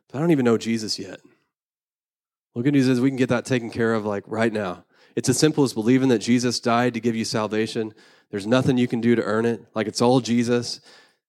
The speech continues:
And all you have to do is recognize that and receive the gift of Jesus.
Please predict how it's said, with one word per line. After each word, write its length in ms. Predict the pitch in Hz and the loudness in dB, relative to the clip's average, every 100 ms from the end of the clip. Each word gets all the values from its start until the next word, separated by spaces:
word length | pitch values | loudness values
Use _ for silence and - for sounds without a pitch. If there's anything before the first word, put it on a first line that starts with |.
| _ | _
And 120 | - | 0
all 100 | 135 | 4
you 80 | 131 | 4
have 200 | 139 139 | 4 0
to 80 | 120 | 0
do 120 | 120 | 2
is 100 | 107 | 2
recognize 600 | 110 120 117 104 104 98 | 2 0 -2 -6 -4 -4
that 240 | 104 104 101 | -4 -4 -6
and 80 | 98 | -4
receive 400 | 104 - 113 98 | -4 -2 -4 -4
the 80 | |
gift 520 | 92 110 98 - - - _ _ _ _ _ _ _ _ _ _ _ _ _ _ _ _ _ _ _ - | -4 -2 -2 -6 -20 -20 _ _ _ _ _ _ _ _ _ _ _ _ _ _ _ _ _ _ _ -12
of 120 | 98 | -10
Jesus. 600 | 107 104 95 92 - - | -4 -4 -2 -6 -6 -14